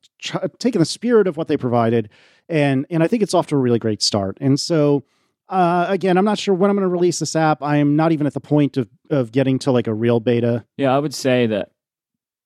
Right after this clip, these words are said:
Speaker 2: Ben's advice, if that's where it came from, was very good for you, because the most recent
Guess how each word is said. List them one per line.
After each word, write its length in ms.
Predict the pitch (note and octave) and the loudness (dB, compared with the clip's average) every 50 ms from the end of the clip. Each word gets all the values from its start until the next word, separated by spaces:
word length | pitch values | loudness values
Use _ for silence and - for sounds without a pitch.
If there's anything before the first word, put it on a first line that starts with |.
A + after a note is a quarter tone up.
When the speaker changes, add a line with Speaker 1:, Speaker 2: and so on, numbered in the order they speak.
| _ _ - | _ _ -2
Speaker 2:
Ben's 560 | C3 B2 B2 B2+ C3 B2+ A#2 - - - - _ _ _ | 0 0 2 0 0 -2 -4 -6 -10 -12 -14 _ _ _
advice, 540 | - A#2+ A2+ G#2 A2+ A2 G#2+ G#2 G#2+ - - | 0 0 0 0 0 0 0 0 -2 -4 -6
if 120 | A2+ - | -6 -2
that's 420 | - A#2+ A2 - - - - - - | -2 -2 -2 -2 -4 -8 -8 -4 -2
where 160 | A2 G#2 G2 | -2 0 0
it 100 | - - | -2 -4
came 240 | - - A2 G#2 G#2 | -4 -4 -4 -4 -4
from, 260 | G#2+ - G#2+ G2+ F#2 | -4 -6 -6 -4 -4
was 140 | F#2 G#2+ - | -6 -8 -6
very 220 | A2 A#2+ G#2+ G#2 G2+ | -4 -4 -4 -4 -4
good 200 | - A#2+ A#2 G#2+ | -2 -2 -2 -2
for 140 | - - G2+ | -2 -4 -4
you, 300 | F#2+ D2 B1 D#2 F2+ G2 | -2 0 0 0 0 2
because 540 | G#2 A2 - - A2+ G#2 G2+ G2 - - - - | 0 -2 -2 0 0 0 0 0 -2 -4 -6 -4
the 120 | - A#2+ | -2 0
most 360 | A2 G#2+ A2 A2 A2 - - | 0 2 2 0 -2 -4 -6
recent 600 | A2 G#2+ G#2 A2 A#2 - - - A#2+ A2 G2+ - | -6 -2 -2 0 0 0 0 2 0 0 0 -4